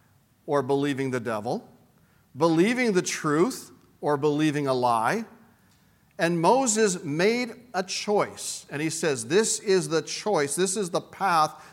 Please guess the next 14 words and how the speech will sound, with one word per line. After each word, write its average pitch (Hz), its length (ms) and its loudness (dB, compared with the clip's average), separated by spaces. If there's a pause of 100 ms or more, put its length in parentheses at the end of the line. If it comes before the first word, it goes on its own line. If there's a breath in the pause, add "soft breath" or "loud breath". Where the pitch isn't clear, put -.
that 131 180 -2
God 135 220 2
wants 185 500 -2
me 208 200 0
to 190 160 -6
go 156 240 -2
down. 123 340 -4 (260 loud breath)
He 143 120 -4
wants 185 420 -2
me 196 140 2
to 151 100 0
live 175 360 2
like 190 320 -2
this." 117 420 -4